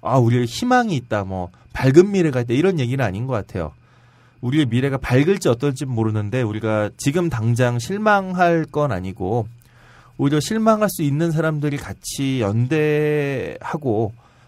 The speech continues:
같이 손을 잡을 수 있는 방법이 뭐가 있을지를 같이 모색해서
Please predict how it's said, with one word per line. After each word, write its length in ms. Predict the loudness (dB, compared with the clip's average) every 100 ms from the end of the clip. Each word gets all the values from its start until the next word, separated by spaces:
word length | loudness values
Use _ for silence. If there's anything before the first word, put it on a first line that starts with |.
| -12
같이 240 | -8 -8
손을 240 | -4 -2 0
잡을 220 | 0 0
수 100 | -2
있는 160 | -2 -2
방법이 340 | -2 0 0
뭐가 320 | 2 2 4
있을지를 460 | 0 0 -4 -4 -4
같이 260 | -4 -6 -4
모색해서 720 | -2 -2 -2 -2 -2 0 0